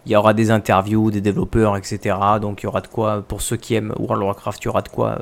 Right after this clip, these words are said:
se renseigner sur le jeu et bien évidemment découvrir, euh, moi ce qui m'intéresse c'est surtout le, les, la, la cinématique quoi. <laughs>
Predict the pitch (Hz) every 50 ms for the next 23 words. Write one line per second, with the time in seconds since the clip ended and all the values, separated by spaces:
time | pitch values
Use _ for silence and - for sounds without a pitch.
0 | - - - - 117 117 110 104 - - 107 107 113 110 - - - 107 104 104
1 | 104 104 117 135 135 - - - - - _ - 135 131 123 123 117 113 110 110
2 | 110 113 110 113 113 110 107 101 - - 113 117 117 117 107 120 - 98 101 -
3 | - - 139 - - - - - 135 147 - - 135 131 123 120 - 120 127 143
4 | - - - 113 - 123 113 - - 131 123 120 113 110 104 104 101 98 98 95
5 | 92 - - - - 131 - - - - - - - 110 113 110 104 95 95 104
6 | - - - - 107 107 - - 123 113 107 101 - 110 - - - - - -